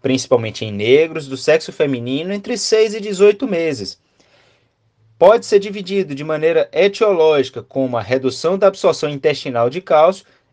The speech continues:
e a redução do fósforo sérico. Além da história natural, temos a diferenciação entre raquitismo carencial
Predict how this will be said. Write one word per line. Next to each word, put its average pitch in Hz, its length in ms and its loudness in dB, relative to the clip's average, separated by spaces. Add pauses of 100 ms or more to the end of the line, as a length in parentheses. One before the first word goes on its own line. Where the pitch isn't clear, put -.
e 131 60 -4
a - 20 -2
redução 196 480 0
do 202 80 -4
fósforo 196 400 0
sérico. 170 680 2 (1120)
Além 139 440 2
da 127 120 2
história 147 380 0
natural, 131 640 2 (520)
temos 233 380 -4
a 185 80 -2
diferenciação 220 920 -4
entre 117 280 -8
raquitismo 123 960 -4
carencial 156 880 2